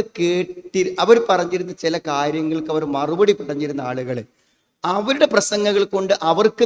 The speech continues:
തന്നെ മറുപടി പറയുന്ന ഒരവസ്ഥ, അവർ പറഞ്ഞ പ്രസംഗത്തിന് അവർ തന്നെ മറുപടി പറയുന്ന ക്ലിപ്പുകൾ ഒരുപക്ഷെ നിങ്ങൾ സോഷ്യൽ മീഡിയയിൽ കാണാൻ കാരണം അത്രമാത്രം വലിയ തട്ടിപ്പുകളാണ്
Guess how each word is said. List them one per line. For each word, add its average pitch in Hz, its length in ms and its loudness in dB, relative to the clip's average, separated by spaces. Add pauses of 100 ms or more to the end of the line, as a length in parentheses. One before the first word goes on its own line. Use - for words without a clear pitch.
തന്നെ 240 180 2
മറുപടി 196 440 8
പറയുന്ന 160 460 4
ഒരവസ്ഥ, 131 460 -2 (680)
അവർ 185 240 8 (140)
പറഞ്ഞ 233 280 8
പ്രസംഗത്തിന് 196 760 -2
അവർ 160 260 2
തന്നെ 233 380 0
മറുപടി 190 400 4
പറയുന്ന 170 380 0
ക്ലിപ്പുകൾ 151 500 -4 (520)
ഒരുപക്ഷെ 160 360 2
നിങ്ങൾ 156 260 0
സോഷ്യൽ 151 400 -6
മീഡിയയിൽ 160 400 -2
കാണാൻ 139 400 -2
കാരണം 120 400 -6 (420)
അത്രമാത്രം 175 960 0
വലിയ 151 240 0
തട്ടിപ്പുകളാണ് 143 1000 -4